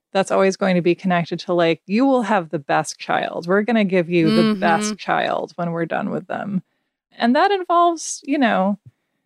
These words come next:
Speaker 1: achieving in a lot of areas that I think some kids care about and a lot of kids don't. And
Speaker 2: Hmm.
Speaker 1: some of them seem useful in the long term and some of them don't. And so I think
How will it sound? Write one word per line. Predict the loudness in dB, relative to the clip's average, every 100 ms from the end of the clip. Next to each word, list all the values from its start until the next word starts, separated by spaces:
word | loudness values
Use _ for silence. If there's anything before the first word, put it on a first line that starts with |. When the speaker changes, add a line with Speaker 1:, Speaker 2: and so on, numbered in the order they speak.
| _ _ _ _ -2
Speaker 1:
achieving | -2 -2 -2 0 2 2 0
in | 0 0
a | 0
lot | 2 2 0
of | 0
areas | 0 2 4 2 0 -2
that | -4 0
I | 0
think | -2 -6 -6 -6 -12 -20 -20 _ _ _ _ _
some | -10 -2 0 0
kids | 0 0 0 -2
care | 0 2
about | 4 2 2 2 0 -4
and | -2
a | 0
lot | 2 2
of | 2
kids | -2 -4 -4 -2
don't. | 2 4 2 0 -4
And | -2 0 -2 -6 -10 -18 -8
Speaker 2:
Hmm. | -8
Speaker 1:
some | -6 -2 0
of | 0 0
them | -2 -2
seem | -4 -4 -2 -4 -6 -8 _ _ _ _ _ _
useful | -2 -2 -2 0 2
in | 4
the | 4
long | 2 2
term | 0 2 4 2
and | 0 -2
some | -2 -2
of | -4
them | -4 -4
don't. | 0 2 2 0 -6
And | -6 -4
so | 0
I | 0
think | 0 -2 -4 -4 -10